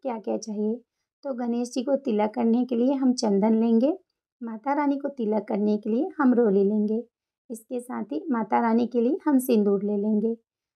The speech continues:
वस्त्र रूपी सभी को अर्पित करने के लिए हम कलावा लेंगे, गणेश जी के लिए हम जनेऊ ले लेंगे। इसके बाद देखिए,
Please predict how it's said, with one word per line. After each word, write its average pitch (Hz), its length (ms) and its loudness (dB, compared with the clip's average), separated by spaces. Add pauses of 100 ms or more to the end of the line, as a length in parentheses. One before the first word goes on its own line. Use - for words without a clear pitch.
(140)
वस्त्र 226 340 -10
रूपी 240 220 -4 (100)
सभी 269 340 -4
को 302 120 -2 (160)
अर्पित 254 380 -2
करने 220 280 2
के 220 120 -4
लिए 262 160 2
हम 277 220 2
कलावा 208 440 0
लेंगे, 226 380 4 (480)
गणेश 285 420 0
जी 262 120 0
के 240 180 -2
लिए 214 200 2
हम 269 200 -2 (120)
जनेऊ 196 360 0
ले 202 160 -2
लेंगे। 214 360 -4 (1400)
इसके 226 240 -10
बाद 240 180 -4
देखिए, 220 340 -2